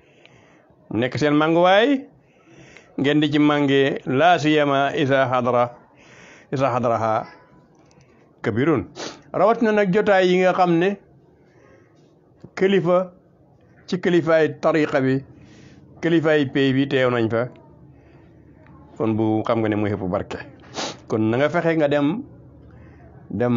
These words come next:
màngi ca, am ca ay xiw yi, nga tëbboo yóbbu. Ñu ne ko, "Lu tax?" Mu ne, "فهم ñoom قوم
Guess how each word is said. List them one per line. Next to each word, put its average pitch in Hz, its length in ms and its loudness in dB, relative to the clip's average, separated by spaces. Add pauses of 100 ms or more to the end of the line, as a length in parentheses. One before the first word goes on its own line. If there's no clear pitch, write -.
màngi 156 400 0
ca, 139 140 -4 (260)
am 123 180 -4
ca 120 140 -4
ay 117 200 -2
xiw 113 160 0
yi, 104 100 -2 (580)
nga 107 160 -6
tëbboo 92 320 -4 (320)
yóbbu. - 240 -6 (2000)
Ñu 143 160 2
ne 214 120 2
ko, 220 100 -2
"Lu 254 100 2
tax?" 285 180 2
Mu 269 100 4
ne, 233 120 4
"فهم 262 320 2 (140)
ñoom 254 300 4 (2750)
قوم 214 260 6